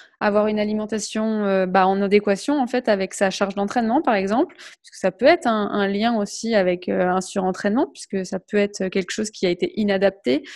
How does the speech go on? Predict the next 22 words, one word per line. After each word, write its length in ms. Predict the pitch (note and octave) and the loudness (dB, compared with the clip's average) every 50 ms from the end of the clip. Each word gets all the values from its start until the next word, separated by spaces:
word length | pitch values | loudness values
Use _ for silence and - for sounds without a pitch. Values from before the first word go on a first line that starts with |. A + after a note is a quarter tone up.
| - - - - _ - | -18 -18 -20 -16 _ -6
Donc 100 | G#3 G3+ | -4 0
voilà, 220 | G3+ G#3 G#3+ B3 | 4 4 4 4
vraiment 420 | B3 A#3+ A3+ A3 A3 A#3 B3+ C4+ C4 | 2 2 0 -2 0 0 0 2 2
essayer 320 | B3 B3+ - A3 A3 B3 | 0 0 0 0 0 0
de, 420 | A3 A3 A3+ G#3 G#3 G3+ G3+ G3 G3+ | 2 4 4 4 6 6 4 2 0
pour 140 | - A3+ A3+ | 0 2 2
optimiser 500 | A#3 A3 - - B3 A#3+ A#3+ A#3 A3+ A#3 | 2 2 2 0 0 2 2 2 0 0
sa 160 | - A#3 A3+ | 2 2 2
forme 200 | A3 A#3 A3+ A3+ | 4 4 2 0
civi-, 380 | G#3+ - A3+ A3+ A3 A3+ - - | 0 -4 -6 -4 -4 -4 -6 -8
physique, 640 | - - - - - A3 G#3+ A#3+ D4 C#4+ - - A3+ | -10 -12 -10 -6 -4 -2 2 2 2 2 2 0 0
d'essayer 460 | G3 F3 G3 F#3+ - G#3+ G3+ A3+ A3+ | 0 0 -2 -4 -2 -2 -2 0 0
de 40 | A3 | 0
mettre, 280 | G3+ F#3+ G3 - - | 0 -2 -4 -6 -6
bah, 240 | F3 F3+ F3 F3 F3 | -2 2 2 2 2
toutes 200 | F3 - G#3+ - | 0 -4 -6 -4
les 80 | A3 G#3 | -2 -2
chances 220 | G#3 G#3+ G#3 F#3+ | -2 -2 -2 -2
de 100 | F#3+ G3 | -2 -4
son 200 | F#3+ - G#3 G3+ | -4 -2 -2 -2
côté 600 | - G#3 G3 G3+ - G#3+ A#3+ B3+ A#3 G#3+ F#3+ F3+ | 0 0 -2 0 0 0 2 2 2 0 0 -2
et, 100 | F#3 F3+ | -4 -6